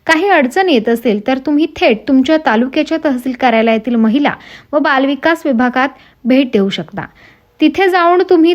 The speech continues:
तुमच्या समस्येबद्दल अधिकाऱ्यांशी बोलू शकता आणि योग्य मार्गदर्शन मिळवू शकता. एकदा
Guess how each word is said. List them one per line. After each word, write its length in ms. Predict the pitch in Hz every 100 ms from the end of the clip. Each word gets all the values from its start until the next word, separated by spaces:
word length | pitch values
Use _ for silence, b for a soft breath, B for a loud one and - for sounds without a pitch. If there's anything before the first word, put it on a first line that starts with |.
| 320
तुमच्या 360 | 302 285 320
समस्येबद्दल 760 | 320 294 254 262 302 269 220 269
अधिकाऱ्यांशी 640 | 262 208 254 240 214 208 302
बोलू 280 | 240 196
शकता 340 | 202 233 - 247
आणि 460 | 254 240 277 214 226 B B 240
योग्य 320 | 262 269 339
मार्गदर्शन 600 | 262 196 202 190 - 294
मिळवू 320 | 339 233 196
शकता. 360 | 196 202 - 160 - _ _ b b b b _
एकदा 360 | 285 277 277